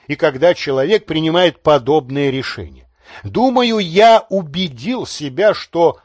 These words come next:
посылать людей в тюрьму не то,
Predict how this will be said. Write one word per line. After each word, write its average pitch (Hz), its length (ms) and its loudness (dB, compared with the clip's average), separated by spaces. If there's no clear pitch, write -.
посылать 175 600 0
людей 160 340 -6
в - 140 -12
тюрьму 165 580 -2
не 190 240 0
то, 175 560 -4